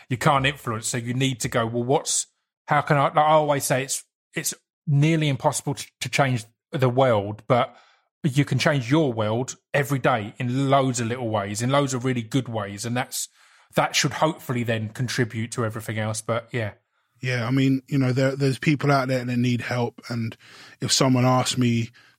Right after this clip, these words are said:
Speaker 2: to be a part of that and, and help out in any way, I'm gonna do that. But I'm
Speaker 1: Yeah.
Speaker 2: als-, I'm also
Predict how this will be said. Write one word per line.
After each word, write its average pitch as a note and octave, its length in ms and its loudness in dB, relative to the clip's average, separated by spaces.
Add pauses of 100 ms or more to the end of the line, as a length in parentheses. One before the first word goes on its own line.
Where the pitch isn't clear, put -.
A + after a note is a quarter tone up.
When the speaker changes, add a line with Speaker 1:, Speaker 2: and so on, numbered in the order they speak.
(120)
Speaker 2:
to A#2+ 100 -4
be A#2+ 180 2
a A#2 60 0
part B2+ 340 0
of A2 100 -4
that A2 260 -4
and, A2 260 -6 (520)
and A2+ 160 -4
help A2+ 320 -4
out A2+ 140 -4
in A2+ 120 -2
any A2+ 160 -2
way, A2+ 260 -2
I'm G#2 160 -4
gonna G#2+ 260 -2
do A2+ 220 -2
that. G#2+ 200 -6 (920)
But G#2+ 80 -4
I'm G#2 160 -2
Speaker 1:
Yeah. A2+ 100 4
Speaker 2:
als-, G#2+ 140 -4
I'm A2+ 200 -2
also A2 480 -4